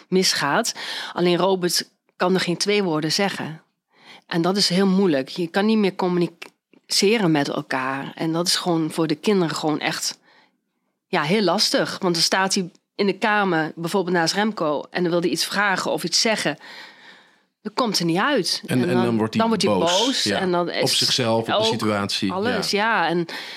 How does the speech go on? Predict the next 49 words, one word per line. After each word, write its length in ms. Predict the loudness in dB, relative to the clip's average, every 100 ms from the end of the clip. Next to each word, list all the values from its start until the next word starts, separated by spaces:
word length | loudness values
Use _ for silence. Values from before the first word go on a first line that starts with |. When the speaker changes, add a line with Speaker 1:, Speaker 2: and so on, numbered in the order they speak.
| -16 -18 -20 -20 _
Speaker 1:
ja, 180 | -2 0
dat 180 | 2 0
zijn 200 | 0 2
geen 160 | 2 2
leuke, 680 | 2 0 0 2 2 0 0 -4 -4
leuke 260 | -2 2 2
momenten. 680 | 4 4 2 0 -2 -6 -10
Nee, 220 | -2 0 0
Speaker 2:
Nee, 80 | -2 -4
Speaker 1:
nee. 260 | -2 0 0
Speaker 2:
nee. 80 | -2
Speaker 1:
En 100 | -2
dat 160 | 0
wordt 160 | 0 0
steeds 300 | 2 2 2
erger. 420 | 0 0 -2 -4
En 180 | -2 -2
dan 220 | -2 -4 -6 -12 -14 -16 -18 -6
hebben 160 | -2 0
we 120 | 2
het 60 |
ook 120 | 0 2
met 160 | 2
elkaar 440 | 2 2 2 2 0
over, 600 | 0 0 2 2 2 -2
ehm, 420 | -2 0 -2 -4 -8 -14 _
zonder 320 | 0 4 4
Robert 520 | 4 2 2 2 0 2
ook, 340 | 0 0 -10
van, 360 | -4 0 0 -2 -4
eh, 280 | -2 0
hoe 220 | 0 2 4
lang 240 | 4 4
denk 200 | 2 2
je 100 | 2
nog 200 | 2 0
dat 140 | -4
papa 260 | -4 -2 -2
thuis 340 | 0 0 0
kan 180 | 0 2
blijven 400 | 4 4 2 0
wonen, 420 | 0 0 0 -2
hè? 280 | -2 -2 0
Dat 140 | 0 0
zijn 240 | 0 0
van 120 | 0
die 160 | -2 -2
vragen 600 | 0 2 4 2 0 0
van, 260 | 0 0